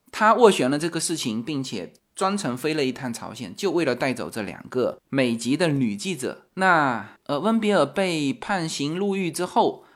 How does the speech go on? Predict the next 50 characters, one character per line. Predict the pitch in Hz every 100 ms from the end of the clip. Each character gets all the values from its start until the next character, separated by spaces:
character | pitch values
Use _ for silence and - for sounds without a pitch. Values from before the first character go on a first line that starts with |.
| _
就 | - 127
美 | 120
国 | 113
政 | 139 175
府 | 131
的 | 110
营 | 107 113
救 | 120 175 127
是 | 123 - 113 101 -
一 | 214
直 | - 82 85 - _ _
在 | - 131
进 | 110 151 123
行。 | - - - _ -
然 | 147
后 | 196 233
时 | 185
间 | 190 240
就 | 240 220
到 | 233 220 196
了， | 165 147 131 127 135 - _ _ -
呃， | 135
你 | 135
看 | 190
他 | 175 190
是 | -
二 | 190
零 | 180
一 | 175 202
六 | 220
年 | 160 147
三 | - 220
月 | 262 151
份， | - 110 - _ -
三 | - 220
月 | 226
十 | 226
六 | 226 285
号 | 208 135
被 | 127
判 | - 110
刑 | 104 90
的。 | - _
呃， | - 165
那 | 220
温 | 190 233
比 | 226 190
尔 | 196 147
在， | 139 196 180 160 139 120 -
呃， | -